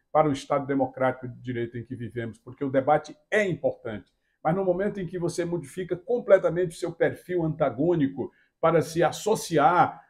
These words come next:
a um elemento criminoso como o senhor Luiz Inácio Lula da Silva, nessa tentativa de de-, defenestração dos valores adversos ao P T, então você concorda com tudo que foi praticado contra você e contra a própria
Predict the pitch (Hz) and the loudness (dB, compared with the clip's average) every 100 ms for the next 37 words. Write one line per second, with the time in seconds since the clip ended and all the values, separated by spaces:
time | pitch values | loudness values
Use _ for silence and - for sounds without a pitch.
0 | - 151 170 165 160 151 165 - 170 180 | -2 0 2 4 4 4 0 -4 -6 0
1 | 151 135 170 180 131 131 151 143 131 139 | 2 4 8 6 6 0 0 0 -2 0
2 | 139 131 135 127 123 131 - 123 131 120 | 2 4 2 0 -2 -2 -4 -4 -2 -2
3 | 110 - - 165 180 117 104 - _ - | -6 -8 -12 -6 -4 -2 -4 -6 _ -2
4 | 147 143 147 - 208 175 151 - 185 175 | 0 2 -2 -2 0 2 2 -2 -2 0
5 | 156 135 214 202 - 131 226 226 196 180 | 0 0 0 0 -4 0 0 2 2 0
6 | - 165 - 190 214 180 147 196 185 254 | 0 -4 0 -2 0 0 4 8 10 10
7 | 190 196 160 131 220 226 - 151 151 143 | 10 2 2 0 0 0 -2 0 2 0
8 | 131 196 226 - _ _ - 294 262 190 | 2 8 8 6 _ _ -10 -8 -6 -4
9 | 196 311 _ _ _ _ _ - 254 156 | -4 -6 _ _ _ _ _ -4 -2 2
10 | 170 190 190 180 208 175 - 277 226 165 | 6 6 6 0 -4 -6 0 2 2 -2
11 | 160 165 160 156 135 - 151 156 139 135 | -4 -4 -2 -2 -2 -2 -2 -2 -4 -2
12 | 135 127 110 - 143 135 135 127 135 123 | -4 -6 -8 -6 -6 -4 -6 -6 -8 -6
13 | 123 123 123 | -6 -4 -6